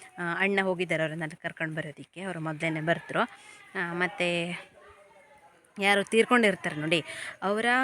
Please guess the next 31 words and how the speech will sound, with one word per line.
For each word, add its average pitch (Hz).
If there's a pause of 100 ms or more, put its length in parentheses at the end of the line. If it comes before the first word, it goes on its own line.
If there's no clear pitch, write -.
(280)
ಮಕ್ಕಳ 208
ಮೈ 247
ಮೇಲೆ 233
ಬರುವಂಥ 214 (140)
ರೀತಿಯಲ್ಲಿ 208 (320)
ಅವರು 190
ಕವಡೆನೆಲ್ಲ 180
ಹಾಕಿ 226
ಕರೆಸಿದ್ರು. 202 (220)
So 220
ಅದರಲ್ಲೆಲ್ಲ 226
ನಿಮಗೆ 220
ನಂಬಿಕೆ 208
ಇದ್ದರೆ 233
ಕಾಮೆಂಟಲ್ಲಿ 190
ತಿಳಿಸಿ 180
ಆಯ್ತಾ, 165
ಯಾರ್ಯಾರಿಗೆ 175
ನಂಬಿಕೆ 170
ಉಂಟು 160
ಅಂತ. 160 (420)
ನಾನು 226
ನಂಬಬೇಕು 233
ಅಂತಂದರೆ 220
ನನಗದು 202
ಸ್ವತಃ 190
ಎಕ್ಸ್ಪೀರಿಯನ್ಸ್ 208
ಆಗಬೇಕು, 190
ಅಲ್ಲಿವರೆಗೂ 208
ನಾನು 185
ನಂಬೋದಿಲ್ಲ. 180